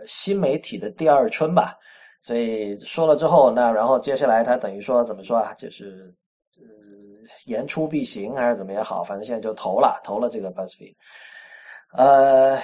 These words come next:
然后那个 Andreessen Horowitz 公司有一个叫 Chris Dick-，呃，Chris Dixon 的人，他写了一篇博客，就专门来说明为什么投 BuzzFeed。我觉得这里边有一些观点很值得思考哈，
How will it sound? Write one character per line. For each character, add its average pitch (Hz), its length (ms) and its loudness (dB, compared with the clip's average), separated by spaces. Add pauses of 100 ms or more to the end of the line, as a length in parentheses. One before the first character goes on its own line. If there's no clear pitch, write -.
然 131 140 4
后 233 180 4
那 208 140 -2
个 123 340 8
Andreessen 180 460 -2
Horowitz 170 320 -2
公 139 140 -12
司 147 140 -10
有 104 100 -4
一 - 20 -10
个 113 80 -10
叫 123 160 2
Chris 151 300 -10
Dick-， 151 240 -14
呃， - 240 -4
Chris - 260 -12
Dixon 160 380 -10
的 92 80 -10
人， - 180 -16 (220)
他 147 180 -6
写 - 180 -8
了 - 120 -10
一 226 40 -12
篇 139 300 -10
博 - 180 -6
客， - 300 -6
就 107 80 -16
专 117 180 -10
门 117 80 -8
来 117 140 -6
说 165 180 -8
明 110 200 -8
为 120 80 -10
什 110 80 -14
么 104 80 -12
投 95 260 -8
BuzzFeed。 101 440 -8 (120)
我 95 100 -20
觉 - 80 -18
得 147 60 -12
这 254 140 -18
里 143 100 -8
边 - 100 -6 (920)
有 110 180 -12
一 117 60 -14
些 151 160 -10
观 175 200 -2
点 101 300 -6
很 - 160 -12 (260)
值 - 140 -18
得 117 400 -4
思 - 300 -10
考 - 180 -8
哈， - 180 -14